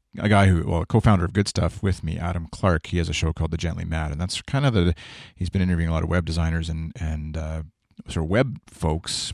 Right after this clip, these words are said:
but he's transitioning to interviewing musicians and stuff now as well. He's down in Chattanooga, close to Nashville, and so,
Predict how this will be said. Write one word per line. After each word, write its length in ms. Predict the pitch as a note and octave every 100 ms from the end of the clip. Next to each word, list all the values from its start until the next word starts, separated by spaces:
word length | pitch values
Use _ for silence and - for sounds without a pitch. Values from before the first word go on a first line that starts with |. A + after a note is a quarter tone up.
| -
but 100 | E2
he's 260 | D#2+ D#2 -
transitioning 580 | - D#2+ E2 A2+ - E2
to 160 | - -
interviewing 400 | D#2 D#2 D2+ D#2+
musicians 520 | D#2+ E2+ - E2+ D#2+
and 120 | D2+
stuff 300 | - E2 -
now 220 | E2 D#2+
as 120 | D2+
well. 360 | F2 E2 D#2+ E2
He's 180 | E2 - _ _ -
down 180 | E2+ D#2
in 60 |
Chattanooga, 540 | D#2 E2 D#2 E2 E2+ E2
close 200 | F2+ E2+
to 100 | -
Nashville, 400 | E2 E2+ - E2+
and 100 | E2+
so, 200 | -